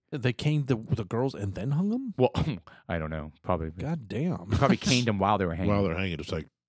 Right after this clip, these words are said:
Speaker 3: piñatas.
Speaker 2: Yeah, they're like,
Speaker 1: Oh, my
Speaker 2: "Ow,
Speaker 1: God.
Speaker 2: ow,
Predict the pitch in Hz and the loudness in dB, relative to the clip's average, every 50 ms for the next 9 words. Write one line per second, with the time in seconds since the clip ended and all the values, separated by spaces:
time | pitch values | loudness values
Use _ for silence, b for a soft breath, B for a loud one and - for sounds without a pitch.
0 | _ _ - 98 101 85 90 87 87 - - 127 135 139 - - - _ _ _ | _ _ -4 -4 -2 -4 -4 -4 -6 -4 -4 -4 -4 -4 -6 -10 -16 _ _ _
1 | _ 98 92 82 82 82 92 104 95 92 - - 175 180 - - - - 147 127 | _ -4 -4 -4 -4 -2 0 0 0 0 -2 0 0 4 4 4 2 2 0 -2
2 | - - - - - 170 156 - - - - - - - 135 | -4 -2 -2 -2 -2 -2 -2 -4 -6 -6 -4 -2 -2 -2 0